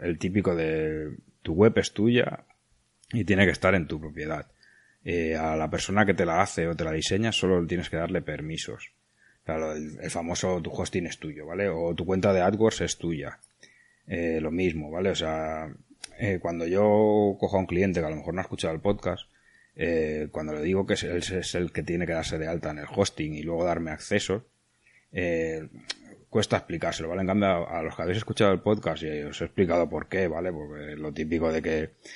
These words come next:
si dejamos de trabajar juntos o, o preferís contar con otra persona o, bueno, o, o miles de cosas que pueden pasar, eh, vosotros sois los propietarios de vuestra web, de vuestra cuenta de AdWords, de vuestro perfil de Facebook, de,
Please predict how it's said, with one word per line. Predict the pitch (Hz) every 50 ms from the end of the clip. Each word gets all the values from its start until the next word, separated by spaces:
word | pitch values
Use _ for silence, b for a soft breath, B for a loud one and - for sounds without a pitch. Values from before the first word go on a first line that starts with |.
| B B
si | B -
dejamos | 85 82 - 87 85 85
de | 80
trabajar | 78 80 80 78 76 80 76 76
juntos | - - 110 113 113 110 107 101 - - 95 95 95 95 98 98 98 - 90
o, | 76 78 78 80 78 78 78 76 73 - _ _ _ _ B B B B B B B
o | - 82
preferís | - 87 - - - 85 170 170
contar | - 180 175 160 180 165
con | 160 160
otra | 160 151 156 156
persona | 160 160 - - 123 127 123 117 110 104 95 85
o, | 80
bueno, | 90 107 107 85 78 76
o, | 71 71 71 64 73 78 78 76 73 67
o | 76
miles | 87 92 95 107 107 98
de | 98
cosas | 95 87 92 90 -
que | 95
pueden | 90 92 90 87
pasar, | - 90 - - 117 120 - - _ _ _ _ _ _ _ _ _ _ _ _ - - -
eh, | - 117 95 85
vosotros | 82 76 73 85 87 95 92
sois | 98 104 98
los | 101 90
propietarios | - 98 87 90 85 78 98 101 104 107 101 85
de | 78 73
vuestra | 76 73 73 - - - - 73
web, | 73 87 107 117 120 - - - b b b b b b b b b
de | 76
vuestra | 78 78 73 - 76 78
cuenta | 85 90 92 104 98
de | 92 95
AdWords, | 101 104 107 107 113 113 117 113 110 - -
de | 80 78
vuestro | 78 78 76 - - 82 78 71
perfil | 80 73 - - 95 101 101
de | 104 98
Facebook, | - 101 98 104 101 101 110 110 113 104 -
de, | - - 80 78 76 80 78 76 -